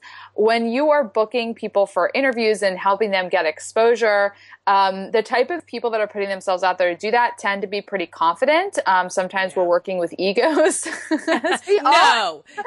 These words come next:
Speaker 2: no, you're
Speaker 1: And
Speaker 2: crazy. Are you serious?
Speaker 1: You
Speaker 2: I'm
Speaker 1: know,
Speaker 2: kidding.
Speaker 1: believe it or
Speaker 2: <laughs>
Speaker 1: not, um, a lot of people don't wanna be <laughs> told, like,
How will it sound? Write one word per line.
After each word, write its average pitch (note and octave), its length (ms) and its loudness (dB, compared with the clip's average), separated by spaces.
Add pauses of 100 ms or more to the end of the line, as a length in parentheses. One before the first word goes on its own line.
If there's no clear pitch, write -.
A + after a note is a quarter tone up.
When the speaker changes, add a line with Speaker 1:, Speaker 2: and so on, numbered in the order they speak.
(180)
Speaker 2:
no, B3 260 4
you're C#4+ 260 0
Speaker 1:
And D#4+ 240 2
Speaker 2:
crazy. D#4+ 460 -2
Are D4+ 120 0
you D4 160 -6
serious? C4 600 -6
Speaker 1:
You G4 60 -18
Speaker 2:
I'm - 60 -6
Speaker 1:
know, E4 180 4
Speaker 2:
kidding. - 140 -6
Speaker 1:
believe D#4 280 -8
it G4+ 100 -2
or A4+ 240 0
Speaker 2:
<laughs> B3 80 0
Speaker 1:
not, A3 400 0
um, A#3 640 2
a A#3 120 2
lot A#3 260 4
of F4 140 -6
people D#4 340 0
don't A#3 280 0
wanna A#3 240 0
be C4+ 180 0
<laughs> - 180 -4
told, C#4+ 540 0
like, B3+ 360 0